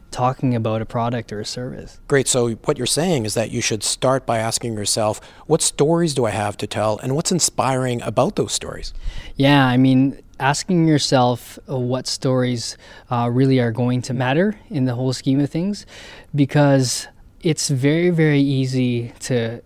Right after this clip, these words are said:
Speaker 1: to kind of go back to what's, what's standard. You know, my product does this, and the benefits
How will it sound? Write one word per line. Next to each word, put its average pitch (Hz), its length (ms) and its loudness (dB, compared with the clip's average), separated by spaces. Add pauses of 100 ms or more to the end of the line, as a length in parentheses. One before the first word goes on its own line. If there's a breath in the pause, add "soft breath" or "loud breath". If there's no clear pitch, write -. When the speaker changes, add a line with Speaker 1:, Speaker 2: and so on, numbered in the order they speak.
Speaker 1:
to - 200 -6
kind 120 200 -6
of 113 140 -8
go 120 180 -2
back 113 380 -2
to 110 300 -12
what's, 135 440 -10
what's 120 240 -10
standard. 107 540 -8
You 117 80 -8
know, 107 220 -12 (340 loud breath)
my 113 180 -4
product 117 460 -4
does 107 240 -4
this, 107 340 -6
and 113 100 -6
the 110 60 -6
benefits 123 720 -4